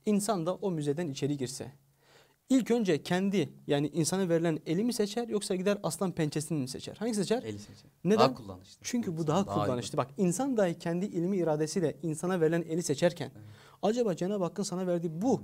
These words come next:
Speaker 1: nimetler maslahatsız mı?
Speaker 2: Hı hı.
Speaker 1: Faydasız mı? Ne kadar muhteşem bir örnek değil mi?
Speaker 2: Hı.
Speaker 1: İşte Cenab-ı Hak madem bu kadar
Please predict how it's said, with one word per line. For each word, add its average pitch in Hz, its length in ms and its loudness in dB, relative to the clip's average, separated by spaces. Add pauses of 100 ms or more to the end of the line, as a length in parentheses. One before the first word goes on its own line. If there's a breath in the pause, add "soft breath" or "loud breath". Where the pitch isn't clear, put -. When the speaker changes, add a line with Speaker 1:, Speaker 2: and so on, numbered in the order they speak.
Speaker 1:
nimetler 147 680 0
maslahatsız 151 540 -4
mı? 160 120 -6
Speaker 2:
Hı - 300 -18
hı. - 20 -18
Speaker 1:
Faydasız 165 640 -2
mı? 143 140 -6
Ne 180 80 -4
kadar 214 180 2
muhteşem 147 400 -4
bir 135 40 0
örnek 131 220 -4
değil 269 120 -4
mi? 165 60 -2
Speaker 2:
Hı. - 40 -16 (260 loud breath)
Speaker 1:
İşte 208 180 6
Cenab-ı 262 260 8
Hak 214 100 10
madem 254 320 2
bu 220 60 -4
kadar 202 300 2